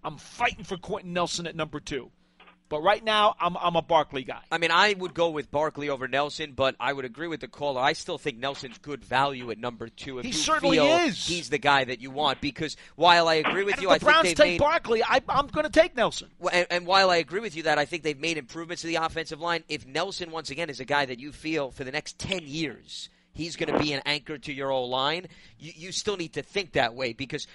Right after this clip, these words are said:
Speaker 2: remember, it's not just about the two thousand eighteen offensive line. It's about how the
Speaker 1: Right.
Speaker 2: offensive line breaks down for years
Speaker 1: These
Speaker 2: to
Speaker 1: guys
Speaker 2: come.
Speaker 1: are young enough, though. They've got some
Speaker 2: They,
Speaker 1: years
Speaker 2: they
Speaker 1: on-,
Speaker 2: are,
Speaker 1: they've
Speaker 2: but,
Speaker 1: got some
Speaker 2: but not
Speaker 1: years to go.
Speaker 2: everybody, I think, is gonna be here automatically for the next four or five years.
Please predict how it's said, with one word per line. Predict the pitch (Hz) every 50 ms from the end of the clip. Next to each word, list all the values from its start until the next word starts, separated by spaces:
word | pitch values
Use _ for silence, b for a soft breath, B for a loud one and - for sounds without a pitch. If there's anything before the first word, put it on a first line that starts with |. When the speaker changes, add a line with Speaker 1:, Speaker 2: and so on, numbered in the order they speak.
| B
Speaker 2:
remember, | B 165 190 175 135 120 120 107
it's | 123 - -
not | 151 160 165 -
just | - 156 - -
about | 143 143 135 -
the | 123
two | - - 160 151
thousand | - 143 131 131 117 123 123
eighteen | 156 165 - - 131 117 110
offensive | 101 101 - - 113 104 - 120 -
line. | 107 110 101 90 95
It's | - - 113
about | 127 127 123
how | 131 143 135
the | 127 135
Speaker 1:
Right. | 151 139 135
Speaker 2:
offensive | - 147 131 113 139 113
line | 127 139 135 131 123 113
breaks | 127 131 127 113 - -
down | 139 135 127 123 120 - b b b
for | b - 147
years | 123 123 226 202
Speaker 1:
These | 170
Speaker 2:
to | - 220
Speaker 1:
guys | 196 190 156
Speaker 2:
come. | 139
Speaker 1:
are | 170
young | 165 160 147 147 139
enough, | 127 120 127 - -
though. | - 123 107 110 113 -
They've | 151 151
got | - 180 156 143
some | - - 139 135
Speaker 2:
They, | 185 -
Speaker 1:
years | - -
Speaker 2:
they | 294 311
Speaker 1:
on-, | 311 254 202
Speaker 2:
are, | 196 220
Speaker 1:
they've | 170
Speaker 2:
but, | 175 226
Speaker 1:
got | 180 170
some | 214 226 165
Speaker 2:
but | 165
not | 220 233 226 226
Speaker 1:
years | 226
to | 226
go. | -
Speaker 2:
everybody, | 226 208 135 185 185 170 165 160
I | 151 147
think, | 139 160 147 156
is | 143 117
gonna | 156 147 139
be | 123 113 180
here | 202 196 151 151 135 131 127
automatically | 135 131 127 131 139 160 170 147 - 131 135 123
for | 113 131
the | 120 127
next | 127 123 - -
four | - 151 135 120
or | 117
five | - - 135 117 107 104 -
years. | 165 170 139 - - - - -